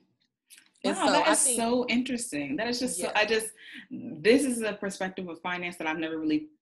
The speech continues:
Speaker 2: thought about with being advised, you know, with starting with, you know, if you're starting a business, you need to talk to a financial professional, you know, a licensed <laughs> pro-,
Speaker 1: <laughs> There we go.
Speaker 2: financial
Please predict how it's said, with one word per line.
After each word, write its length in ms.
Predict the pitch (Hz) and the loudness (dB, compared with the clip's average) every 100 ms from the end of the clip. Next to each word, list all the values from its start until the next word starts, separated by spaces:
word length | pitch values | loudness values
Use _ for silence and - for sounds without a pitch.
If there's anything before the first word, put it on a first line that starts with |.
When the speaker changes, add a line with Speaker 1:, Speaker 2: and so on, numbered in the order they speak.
| - | -4
Speaker 2:
thought 200 | 202 233 | -2 -2
about 460 | 156 143 143 - - | -2 -2 -2 -6 -10
with 420 | 151 160 160 143 139 | -6 -6 -6 -10 -2
being 400 | 165 156 151 135 | 4 4 4 -2
advised, 540 | 127 139 135 - - | -4 -4 -6 -8 -4
you 100 | 147 | -2
know, 320 | 143 143 143 - 160 | 0 -4 -8 -8 -6
with 160 | 156 | -6
starting 380 | - 175 180 180 | -4 -4 -4 -2
with, 220 | 160 156 165 | -2 -2 0
you 120 | 151 | -2
know, 360 | 135 135 131 - _ _ _ _ _ _ | 0 -4 -8 -12 _ _ _ _ _ _
if 140 | 170 170 | -2 0
you're 100 | 170 | 0
starting 340 | 170 165 151 | 0 0 2
a 40 | 147 | 2
business, 400 | 156 160 147 151 | 0 0 0 2
you 60 | |
need 140 | 151 147 | 2 2
to 60 | |
talk 160 | 147 147 | -4 -4
to 120 | 156 | -4
a 100 | 147 | -4
financial 420 | 139 139 143 147 143 | -4 -4 -4 -4 -8
professional, 580 | 135 165 - 131 131 - | -8 -6 -6 -8 -10 -4
you 100 | 143 | -2
know, 240 | 123 120 147 | -2 -6 -2
a 80 | |
licensed 680 | 156 185 180 165 139 147 - | 4 6 6 2 2 0 2
<laughs> 840 | 339 339 370 571 554 571 381 339 | 4 6 6 6 6 6 4 2
pro-, 200 | - 392 381 349 196 330 | 4 6 8 10 10 10
Speaker 1:
<laughs> 60 | 208 | 8
There 200 | 240 320 | 10 10
we 140 | 359 | 10
go. 100 | 370 - | 6 4
Speaker 2:
financial 240 | 170 | 2